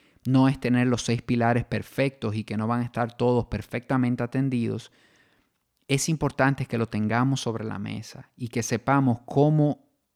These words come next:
afectan uno a otro y cómo se relacionan entre sí. Entonces, contestando a la otra pregunta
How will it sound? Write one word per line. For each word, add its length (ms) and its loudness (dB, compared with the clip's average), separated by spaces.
afectan 880 -4
uno 460 2
a 120 -2
otro 460 2
y 100 -6
cómo 360 2
se 180 -6
relacionan 840 -4
entre 320 -6
sí. 300 -16
Entonces, 340 -2
contestando 540 -2
a 40 -2
la 60 2
otra 240 -2
pregunta 720 0